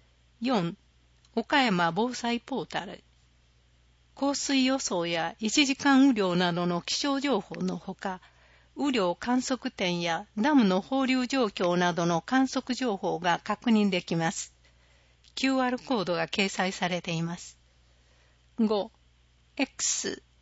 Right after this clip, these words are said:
旧Twitter、ハッシュタグ高橋市災害、ハッシュタグ高橋災害をつけたポストをすることで、市民の皆さんで被災状況、道路の冠水、倒木などの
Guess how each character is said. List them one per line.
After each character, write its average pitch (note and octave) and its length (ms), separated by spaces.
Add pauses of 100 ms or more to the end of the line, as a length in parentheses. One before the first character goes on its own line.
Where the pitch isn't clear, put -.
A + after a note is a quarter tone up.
(160)
旧 G3+ 300
Twitter、 G#3+ 840 (500)
ハ - 180
ッ - 20
シ - 240
ュ - 20
タ A3 220
グ E3+ 340
高 C4+ 300
橋 C4 180
市 A#3+ 160
災 A3+ 380
害、 E3+ 280 (840)
ハ A#3+ 140
ッ - 20
シ - 220
ュ C#4 40
タ A#3+ 220
グ F3+ 340
高 G#3+ 300
橋 C4+ 60
災 C4+ 340
害 F#3 240
を F#3 120
つ - 100
け F3 160
た F3+ 180
ポ C4+ 160
ス - 160
ト F#3 120
を F3 40
す - 160
る F#3 80
こ G3 160
と F#3 160
で、 F#3 240 (380)
市 - 240
民 G#3+ 200
の F3+ 120
皆 G#3 260
さ E3+ 220
ん E3+ 100
で D#3+ 180 (380)
被 - 100
災 C4 280
状 A3 220
況、 F3+ 400 (340)
道 C4 220
路 F#3 180
の F3 100
冠 F#3+ 320
水、 F3 500
倒 B3 200
木 A#3+ 260
な A#3 160
ど F3+ 140
の E3+ 240